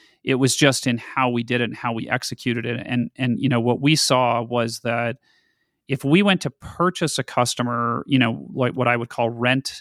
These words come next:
a customer from Facebook or Instagram, that customer might come to Under Armour's site two times a year, and the average order value might be, like, a hundred and hundred and ten bucks.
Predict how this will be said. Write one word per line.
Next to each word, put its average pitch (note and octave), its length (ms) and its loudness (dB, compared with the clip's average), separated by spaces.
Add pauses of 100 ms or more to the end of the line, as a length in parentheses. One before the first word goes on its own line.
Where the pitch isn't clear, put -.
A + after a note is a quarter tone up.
a B2 120 -6
customer A#2 560 -4
from B2 280 -6
Facebook B2 460 -2
or - 180 -6
Instagram, B2 720 -2 (800)
that C#3+ 280 2
customer C#3 440 -6
might B2 300 -6
come A#2+ 300 2
to - 180 0
Under A#2+ 200 4
Armour's A#2+ 220 0
site - 260 0
two - 160 -4
times A#2 300 -2
a B2 60 -6
year, C3 300 4
and A#2+ 100 0
the A#2+ 100 0
average A#2+ 280 -4
order C3+ 180 -6
value B2+ 320 -4
might - 220 -4
be, - 140 -6
like, - 220 -6
a - 40 -8
hundred B2+ 340 -4
and - 200 -6
hundred B2 260 -4
and - 100 -10
ten - 200 -8
bucks. - 540 -8